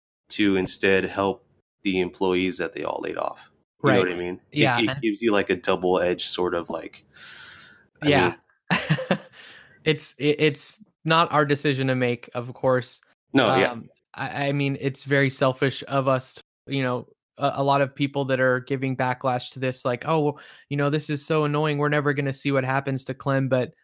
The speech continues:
Speaker 2: not taking into account that these are real people's lives that were affected,
Speaker 1: Yeah.
Speaker 2: um, by this whole situation. So I know that there is a, uh, class action lawsuit that's been brought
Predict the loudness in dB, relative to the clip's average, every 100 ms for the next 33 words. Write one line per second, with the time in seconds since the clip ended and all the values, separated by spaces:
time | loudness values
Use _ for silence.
0 | _ 0 0 0 -2 0 0 -2 0 0
1 | 0 0 0 0 -4 -4 -2 0 2 2
2 | 2 0 0 -4 -4 -4 -4 -2 -2 -2
3 | -2 -2 -6 -4 -4 -4 -8 _ _ -6
4 | 0 4 4 2 -4 -4 2 2 2 0
5 | 0 0 -2 -2 2 2 2 0 2 4
6 | 4 4 4 4 4 2 2 2 4 4
7 | 2 2 0 -4 -2 0 0 -2 -6 _
8 | _ _ -8 -4 -2 2 2 2 0 0
9 | -2 2 2 2 -2 -2 -4 -2 -2 2
10 | 4 4